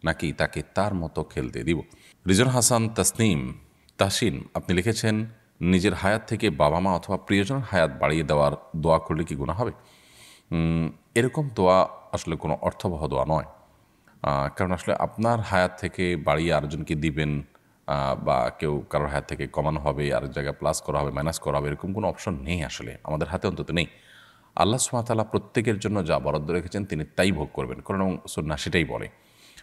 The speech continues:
অতএব এরকম দোয়া করা অমূলক দোয়া, এ দোয়া অর্থবহ কোনো দোয়া নয়। আমরা যেটি করতে পারি সেটা হলো যাদের,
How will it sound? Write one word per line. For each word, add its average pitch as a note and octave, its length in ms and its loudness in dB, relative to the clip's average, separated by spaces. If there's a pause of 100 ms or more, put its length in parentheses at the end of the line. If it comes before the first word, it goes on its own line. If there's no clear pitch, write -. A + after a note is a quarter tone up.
অতএব A#2+ 300 4 (140)
এরকম F#2 340 0
দোয়া D2+ 220 2
করা E2 200 2
অমূলক F2 520 2
দোয়া, A#1 200 -2 (240)
এ F2+ 80 2
দোয়া C2 280 0 (100)
অর্থবহ F2+ 420 -4
কোনো C2 220 -6
দোয়া C2 180 0
নয়। D#2+ 160 2 (1080)
আমরা A2+ 240 2
যেটি A2 180 -2
করতে F2+ 260 -2
পারি F2 140 0
সেটা - 160 -6
হলো D#2+ 100 -2
যাদের, D2+ 320 2